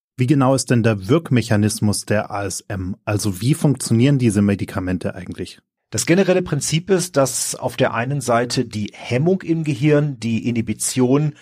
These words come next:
Speaker 2: gestärkt werden soll und die Erregung im Gehirn, die Exzitation reduziert werden soll.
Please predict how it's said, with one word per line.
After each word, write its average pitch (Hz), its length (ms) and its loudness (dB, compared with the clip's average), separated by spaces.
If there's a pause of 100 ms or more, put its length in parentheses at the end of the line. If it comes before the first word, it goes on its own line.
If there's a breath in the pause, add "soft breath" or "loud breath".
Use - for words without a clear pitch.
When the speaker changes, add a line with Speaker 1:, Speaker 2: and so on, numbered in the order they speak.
(240 soft breath)
Speaker 2:
gestärkt - 540 -2
werden 160 220 2
soll 170 420 2 (240 loud breath)
und 113 160 -8
die 127 80 0
Erregung 110 480 2
im 143 180 -4
Gehirn, 127 340 0
die 110 140 -6
Exzitation 120 1080 -2 (300 soft breath)
reduziert 127 580 0
werden 151 220 2
soll. 156 400 2